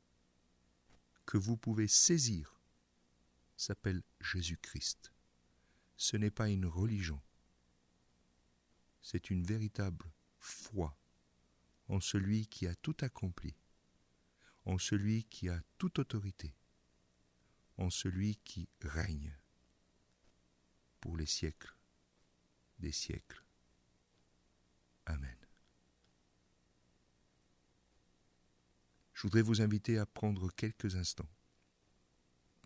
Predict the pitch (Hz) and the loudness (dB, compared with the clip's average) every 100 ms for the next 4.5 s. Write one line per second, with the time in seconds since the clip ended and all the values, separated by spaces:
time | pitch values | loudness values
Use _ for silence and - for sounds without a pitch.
0 | _ _ _ _ _ _ _ _ - - | _ _ _ _ _ _ _ _ -8 -4
1 | - 95 90 82 - 76 - - _ _ | 0 2 2 2 0 -2 -10 -18 _ _
2 | _ _ _ _ _ _ _ _ _ - | _ _ _ _ _ _ _ _ _ -20
3 | - - 98 - 143 139 - _ _ - | -12 0 6 6 8 4 0 _ _ 0
4 | 113 131 127 85 | 2 2 0 -2